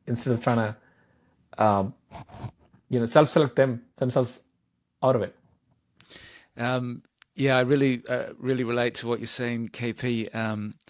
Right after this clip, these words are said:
Speaker 2: that for me, it was actually this idea of, um, dad. I have, um, you know, three, three, um, three teenagers.
Speaker 1: Wow.
Speaker 2: And, um, they
Speaker 1: God bless. <laughs>
Speaker 2: Yeah. It, it's funny because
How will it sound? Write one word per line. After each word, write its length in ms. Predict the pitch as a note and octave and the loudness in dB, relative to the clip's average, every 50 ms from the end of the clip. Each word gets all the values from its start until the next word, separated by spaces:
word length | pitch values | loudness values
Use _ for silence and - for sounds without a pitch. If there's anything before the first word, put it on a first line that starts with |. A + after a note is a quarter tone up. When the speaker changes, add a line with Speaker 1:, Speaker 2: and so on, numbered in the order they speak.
| - - - - _ _ - | -20 -20 -20 -20 _ _ -8
Speaker 2:
that 300 | - A2 A#2+ A#2+ B2+ A#2 - - - - - - | -4 0 2 2 0 0 -4 -12 -20 -18 -14 -12
for 140 | - - | -6 -4
me, 160 | C3 C3 C#3 D3 | 0 2 2 2
it 60 | C#3+ | 2
was 140 | B2+ A2+ B2 | 0 0 -2
actually 300 | B2+ A#2 A2+ - A#2+ G#2+ | -2 -2 -2 -4 -4 -4
this 220 | A2+ A2 - - | -4 -4 -2 -2
idea 340 | A2+ A2+ G#2 A#2 A#2 A2+ A2+ | -2 -2 -2 -2 -2 0 -2
of, 160 | A2 G2+ - - | -2 -4 -8 -10
um, 220 | A2 G#2+ G#2 G#2 | -8 -8 -8 -8
dad. 360 | G2+ - A#2+ A2+ A2+ A2+ A2 | -6 -4 -2 -2 0 0 0
I 100 | G#2+ G#2+ | -2 -2
have, 300 | A2 A2 A2 F#2+ - - - | -2 -4 -6 -8 -10 -10 -8
um, 300 | G#2 G#2 G#2 G#2 G#2 G2+ | -6 -4 -4 -4 -6 -6
you 140 | - G#2 G#2+ | -6 -4 -6
know, 80 | G#2+ F#2+ - _ _ _ _ | -6 -6 -10 _ _ _ _
three, 300 | - - - A#2 G2+ G2 - - | -10 -4 -4 -4 -4 -4 -8 -10
three, 300 | - - A2+ G#2+ G#2 G2+ G2+ | -6 -4 -2 -2 -2 -2 -4
um, 280 | A2 A2 G#2+ - - _ _ - | -6 -6 -6 -8 -12 _ _ -10
three 160 | - B2 A2+ | -6 -6 -6
teenagers. 640 | - - A#2 A2 A2 A2 G#2+ F2+ G2 G#2+ G#2 - - _ _ _ _ _ _ _ _ _ - | -6 -6 -6 -6 -6 -6 -6 -8 -10 -10 -10 -12 -12 _ _ _ _ _ _ _ _ _ 2
Speaker 1:
Wow. 280 | - C3 B2+ B2+ A#2+ A2+ | 4 6 8 8 8 6
Speaker 2:
And, 260 | A2+ G#2+ G2+ - - - _ _ _ _ _ _ _ - | 4 0 -10 -16 -18 -20 _ _ _ _ _ _ _ -6
um, 460 | A2+ A2+ A2+ A2+ A2+ A2 A2 A2+ - - | -4 -4 -4 -4 -6 -6 -10 -14 -12 -6
they 180 | B2+ A#2+ A#2 | -4 -2 4
Speaker 1:
God 180 | A#2+ C#3 B2+ B2 | 6 6 6 8
bless. 420 | C#3 C#3 C3 C3 - - - - - - - | 8 6 6 6 2 -2 -12 -12 -14 -14 -8
<laughs> 120 | - - | 0 4
Speaker 2:
Yeah. 480 | A#3+ B3 A#3+ C4+ B3+ B3 C4 B3 A#3+ A#3+ A#3+ - A#3 - - C4 - - - | 6 6 6 6 6 6 6 4 2 0 0 -4 -4 -2 -2 -2 -2 -2 0
It, 160 | E3+ F3 E3+ | 0 0 0
it's 160 | F#3+ F3+ - - | 0 -2 0 2
funny 240 | - F#3+ F#3+ F#3+ | 2 4 4 4
because 480 | E3+ D#3+ F3+ - - D3 C3 - - C3+ | 2 0 -2 0 0 -2 -2 -2 -6 -8